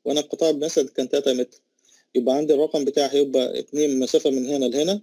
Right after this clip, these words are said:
ده اتنين متر تسعين، يبقى اتنين متر تسعين على، على تلاتة متر، تلاقي الرقم بتاعك اكبر من بوينت ناين بكتير. فبالتالي انا بن-، يعني ما عنديش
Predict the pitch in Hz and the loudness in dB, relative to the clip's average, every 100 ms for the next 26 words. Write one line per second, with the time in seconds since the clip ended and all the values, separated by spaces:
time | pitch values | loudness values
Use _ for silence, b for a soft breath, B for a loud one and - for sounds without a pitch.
0 | _ 131 - 139 147 131 123 - 135 127 | _ -4 0 2 2 2 -2 -2 0 0
1 | - _ _ _ _ - 123 123 160 170 | -2 _ _ _ _ -4 0 2 2 0
2 | 170 - 147 135 147 160 131 123 - - | 0 2 2 2 2 4 2 0 -12 -10
3 | 127 131 131 123 123 131 151 151 202 - | -4 0 2 2 2 0 2 0 0 -6
4 | - - 143 135 147 131 127 147 143 147 | -20 0 2 2 0 -4 0 -2 0 -2
5 | 139 131 127 123 139 123 131 131 123 - | 0 -2 -2 2 2 2 -4 -4 -4 -6
6 | - 135 - _ _ _ _ _ _ 151 | -8 -10 -10 _ _ _ _ _ _ 2
7 | 147 135 143 - 175 175 160 156 160 156 | 4 4 2 4 2 4 2 2 0 0
8 | 175 151 139 135 127 135 143 147 135 131 | 0 -2 -4 -2 0 2 2 0 0 0
9 | 147 - - | -2 -4 -6